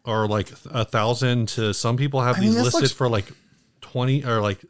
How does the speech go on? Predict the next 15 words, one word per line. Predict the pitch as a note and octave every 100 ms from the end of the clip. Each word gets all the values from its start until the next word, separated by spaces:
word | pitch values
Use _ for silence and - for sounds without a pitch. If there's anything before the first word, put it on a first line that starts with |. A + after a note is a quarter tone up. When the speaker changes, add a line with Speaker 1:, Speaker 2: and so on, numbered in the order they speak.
| _
Speaker 1:
twenty, | - G2 G#2 -
uh, | A2 G#2
for | - A2
two | - -
thousand | C#3 A2+ G2 G2+
dollars. | F#2+ F#2 F2 -
Speaker 2:
It | D#3
looks | C4+
pretty | - - F3
well | A#3 D#3+ C3
played | - C3 F3 C#3+
for | G2+
being | G2+ G2+
a | F#2
reissue. | F2 F#2 F3+ - D#2